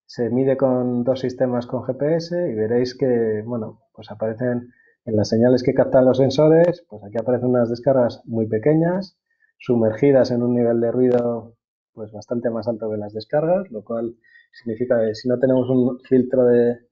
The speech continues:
del ruido tan potente, a lo mejor ni nos enteramos de que existen. Y en el otro extremo, pues aparecen simultáneamente,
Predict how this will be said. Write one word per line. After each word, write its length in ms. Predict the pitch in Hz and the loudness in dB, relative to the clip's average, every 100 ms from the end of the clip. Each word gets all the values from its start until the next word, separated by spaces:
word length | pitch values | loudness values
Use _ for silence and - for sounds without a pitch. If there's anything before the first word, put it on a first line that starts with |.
| _ | _
del 300 | 127 120 117 | -4 -4 -2
ruido 280 | 131 123 | 0 0
tan 160 | 117 120 | 0 -2
potente, 540 | 120 113 139 127 107 104 | -4 -2 -2 -2 -8 -8
a 80 | 113 | -10
lo 120 | 110 | -8
mejor 200 | 113 135 | -6 -4
ni 80 | 123 | -4
nos 200 | 107 107 | -6 -10
enteramos 480 | 113 107 110 120 117 | -12 -10 -6 -4 -4
de 100 | 113 | -4
que 100 | 113 | -6
existen. 580 | 107 156 - 151 175 - _ _ _ _ _ _ _ _ _ | -4 -6 -4 -4 -4 -8 _ _ _ _ _ _ _ _ _
Y 240 | 135 147 | 4 6
en 100 | 147 | 6
el 100 | 131 | 6
otro 180 | 131 131 | 4 2
extremo, 480 | 135 - 143 151 160 | -4 -4 -4 -4 -8
pues 140 | 117 | -10
aparecen 500 | 110 110 113 117 123 | -16 -14 -16 -14 -14
simultáneamente, 960 | 113 120 120 120 120 123 127 127 135 | -12 -12 -10 -10 -10 -10 -10 -8 -8